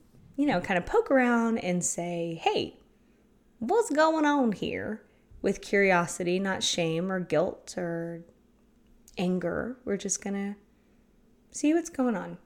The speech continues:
When we do this, we're naturally going to be sitting with our feelings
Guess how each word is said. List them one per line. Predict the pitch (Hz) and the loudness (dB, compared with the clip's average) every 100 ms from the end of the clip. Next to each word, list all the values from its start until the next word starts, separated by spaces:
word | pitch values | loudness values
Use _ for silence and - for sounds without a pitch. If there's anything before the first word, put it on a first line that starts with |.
| - - - - - - | -20 -20 -20 -20 -20 -8
When | 208 226 320 415 349 | 2 6 6 4 6
we | 262 226 | 6 4
do | 170 190 214 190 | 0 2 2 2
this, | 82 - 220 - - _ - | 0 -2 -4 -6 -8 _ 0
we're | 202 214 | 4 4
naturally | 208 180 190 - 302 339 320 | 6 4 2 0 0 2 2
going | 240 208 208 | 2 0 0
to | - | -4
be | 190 190 | -4 -2
sitting | - - - 185 175 170 165 165 _ | -2 -2 2 2 2 0 -4 -8 _
with | 170 180 156 | -2 0 0
our | 156 | -4
feelings | - - - - - - - | -6 -8 -8 -12 -12 -12 -14